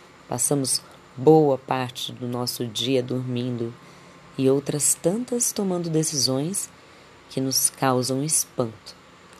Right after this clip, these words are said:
Às vezes, nos perdemos pensando, "Afinal, como foi que tomei aquela decisão?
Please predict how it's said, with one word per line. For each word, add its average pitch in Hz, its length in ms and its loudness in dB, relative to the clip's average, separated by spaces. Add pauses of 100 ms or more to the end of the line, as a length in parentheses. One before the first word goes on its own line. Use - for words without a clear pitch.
(140)
Às 160 260 -2
vezes, 151 560 -4 (420)
nos 196 240 0
perdemos 147 760 0
pensando, 120 720 -2 (440)
"Afinal, 208 460 -2 (720)
como 202 300 -2
foi - 320 -4
que - 140 -12
tomei 220 360 -2
aquela 196 320 -4
decisão? 175 640 -4